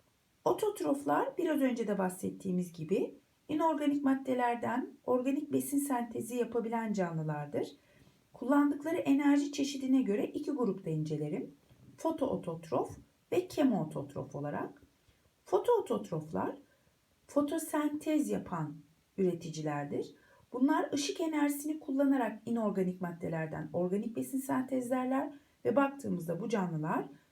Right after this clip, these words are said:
klorofile sahiptir. Kim peki bunlar? Bitkiler, mavi yeşil algler, bakteriler. Bunlar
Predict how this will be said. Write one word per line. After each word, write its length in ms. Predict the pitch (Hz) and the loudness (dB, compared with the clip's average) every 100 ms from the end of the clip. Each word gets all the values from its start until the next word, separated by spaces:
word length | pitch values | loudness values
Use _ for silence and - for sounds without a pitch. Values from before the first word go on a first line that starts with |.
| _ | _
klorofile 640 | - 285 294 285 285 262 247 | -2 2 4 2 2 0 0
sahiptir. 840 | - 175 147 156 - - - - _ _ _ _ _ _ _ _ - | -2 -4 -2 -6 -8 -4 -4 -6 _ _ _ _ _ _ _ _ -6
Kim 220 | 349 339 | -4 0
peki 320 | 285 - 165 | 0 0 -4
bunlar? 400 | 160 156 180 294 - - _ _ | -2 -2 -2 -2 -6 -18 _ _
Bitkiler, 720 | 226 240 - 233 226 202 208 - _ _ _ 196 | -10 -10 -8 -2 2 2 -2 -14 _ _ _ -2
mavi 320 | 196 196 226 | 2 2 0
yeşil 340 | 247 226 214 | -4 -2 -2
algler, 420 | 190 190 175 165 - - _ _ - | -2 -2 -2 -2 -6 -16 _ _ -6
bakteriler. 840 | 165 165 - 240 233 202 180 277 - _ _ _ _ | -4 -4 -2 0 2 2 2 -2 -14 _ _ _ _
Bunlar 400 | 294 330 277 | 0 4 2